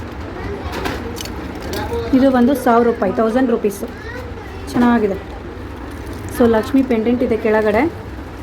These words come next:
ಗ್ರೀನ್ ಸ್ಟೋನಲ್ಲಿ ಮಾಡಿದ್ದಾರೆ. ಮಧ್ಯ ಪಿಕಾಕ್ ಇದೆ, ಮೂಗ್ ಥರ. ಚೆನ್ನಾಗಿದೆ. ವಿತ್ ಇಯರಿಂಗ್ಸ್ ಬರುತ್ತೆ. ಇಯರಿಂಗ್ಸ್ ಈ ಟೈಪ್ ಬರುತ್ತೆ. ಈ ಥರ ಬರುತ್ತೆ ಫುಲ್ ಹಾರ. So, ತೌಸಂಡ್ ರುಪೀಸ್, ಒಂದು ಸಾವಿರ ರೂಪಾಯಿ. ಚೆನ್ನಾಗಿದೆ.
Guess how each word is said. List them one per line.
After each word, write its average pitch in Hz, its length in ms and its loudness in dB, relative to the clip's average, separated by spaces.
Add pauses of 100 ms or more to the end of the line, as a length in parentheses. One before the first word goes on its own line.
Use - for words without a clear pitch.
(120)
ಗ್ರೀನ್ 262 300 4
ಸ್ಟೋನಲ್ಲಿ 247 440 4
ಮಾಡಿದ್ದಾರೆ. 214 420 4
ಮಧ್ಯ 240 380 2
ಪಿಕಾಕ್ 247 400 2
ಇದೆ, 233 420 2
ಮೂಗ್ 233 200 4
ಥರ. 220 140 4 (480)
ಚೆನ್ನಾಗಿದೆ. 240 400 4
ವಿತ್ 233 200 2
ಇಯರಿಂಗ್ಸ್ 233 320 4
ಬರುತ್ತೆ. 226 300 2
ಇಯರಿಂಗ್ಸ್ 247 320 4
ಈ 240 60 4
ಟೈಪ್ 240 200 2
ಬರುತ್ತೆ. 220 640 0 (1900)
ಈ - 20 4
ಥರ 247 180 6
ಬರುತ್ತೆ 226 280 4
ಫುಲ್ 233 240 4
ಹಾರ. 214 220 2 (760)
So, 269 100 2
ತೌಸಂಡ್ 226 340 4
ರುಪೀಸ್, 214 320 2
ಒಂದು 247 280 4
ಸಾವಿರ 220 280 4
ರೂಪಾಯಿ. 202 440 2 (260)
ಚೆನ್ನಾಗಿದೆ. 240 440 2